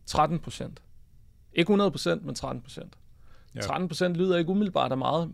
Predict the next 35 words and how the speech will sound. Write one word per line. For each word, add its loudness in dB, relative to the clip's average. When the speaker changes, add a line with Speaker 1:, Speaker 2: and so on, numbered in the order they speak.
Speaker 1:
Det -2
er -2
faktisk -8
rigtig -8
mange -6
penge. -8
Hvis -4
Speaker 2:
Ja, 0
Speaker 1:
vi 2
Speaker 2:
ja. 4
Speaker 1:
tænker 2
på, 2
at 2
sygefraværet 2
i 0
Danmark -2
koster 0
en -4
halvtreds -4
milliarder -2
eller -6
sådan -10
noget. -10
Altså, 0
Speaker 2:
Hvad, -4
Speaker 1:
så 0
Speaker 2:
hvad 8
Speaker 1:
har 6
du 8
Speaker 2:
var, 10
Speaker 1:
to 2
Speaker 2:
hvad 8
var, 6
hvordan, 4
Speaker 1:
storebæltsbroer -2